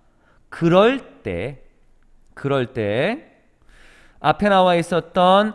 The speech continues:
아무 생각 없이 불빛 아래만 보고 있는 것에 더 큰 위험성이 있습니다. 요거는 이제 다시 해석을 깔끔하게. 더 큰 위험이 존재하고 있더라. 불빛 아래만 자꾸 보고 있어. 아무 생각 없이.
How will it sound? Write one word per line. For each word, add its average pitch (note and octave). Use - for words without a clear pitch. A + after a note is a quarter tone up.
아무 F3+
생각 F3+
없이 G3
불빛 D#3+
아래만 G3
보고 D3
있는 C3
것에 C3+
더 -
큰 G3+
위험성이 A2+
있습니다. E2+
요거는 E3
이제 C3
다시 B2
해석을 F3
깔끔하게. C3+
더 E3
큰 B3
위험이 G#3
존재하고 E3+
있더라. C3
불빛 A3
아래만 A3
자꾸 A3
보고 G3+
있어. A3
아무 E3+
생각 F#3+
없이. D#3